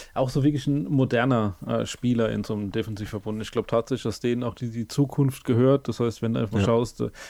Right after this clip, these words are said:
Speaker 1: gibt's ja noch so, so mehr Spieler. So, einer meiner Lieblings-, so ein Savage ist ja genau so ein Spieler. Oder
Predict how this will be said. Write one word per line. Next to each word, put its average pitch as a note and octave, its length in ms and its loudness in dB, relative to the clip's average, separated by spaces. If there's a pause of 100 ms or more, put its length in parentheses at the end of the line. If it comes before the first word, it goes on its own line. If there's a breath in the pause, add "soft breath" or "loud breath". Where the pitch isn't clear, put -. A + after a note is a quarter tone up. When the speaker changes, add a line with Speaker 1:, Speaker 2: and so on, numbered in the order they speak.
(140 loud breath)
Speaker 1:
gibt's C3+ 240 0
ja C3 80 6
noch A#2 100 2
so, G#2 160 -4
so G2 140 -2
mehr G2+ 180 2
Spieler. G#2+ 320 -4
So, G#2 300 -2 (480)
einer D#3+ 240 4
meiner C#3+ 220 6
Lieblings-, C3 320 2
so B2 80 0
ein A#2+ 160 -2
Savage B2 440 -2
ist - 120 -10
ja A#2 60 -4
genau A2+ 260 -6
so A#2 80 -6
ein G#2+ 60 -10
Spieler. A#2 460 -2
Oder G#2+ 240 2